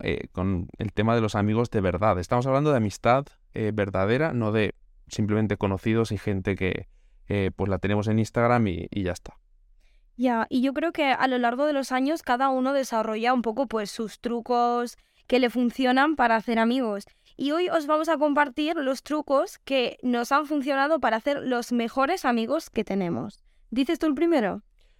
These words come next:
Speaker 1: Vale, el primero es ser auténtico. Esto es lo más importante, ser tú mismo. No trates de ser alguien que no eres, porque si tienes que mantener esa fachada a lo largo del tiempo, al fin y al cabo, el tener amistad, tener esa amistad te va a suponer un problema.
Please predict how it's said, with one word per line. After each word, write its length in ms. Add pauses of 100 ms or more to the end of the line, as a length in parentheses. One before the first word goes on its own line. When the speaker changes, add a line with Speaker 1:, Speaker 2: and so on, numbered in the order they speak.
(160)
Speaker 1:
Vale, 320
el 160
primero 380
es 240 (100)
ser 480
auténtico. 640
Esto 140
es 40
lo 80
más 220
importante, 540
ser 320 (200)
tú 100
mismo. 460 (420)
No 200
trates 420
de 80
ser 180
alguien 300
que 160
no 240
eres, 320
porque 560 (240)
si 140
tienes 200
que 60
mantener 340
esa 160
fachada 400
a 40
lo 80
largo 200
del 160
tiempo, 440
al 140
fin 120
y 40
al 100
cabo, 320
el 160
tener 180
amistad, 540 (320)
tener 260
esa 180
amistad 340
te 100
va 120
a 160
suponer 440
un 100
problema. 540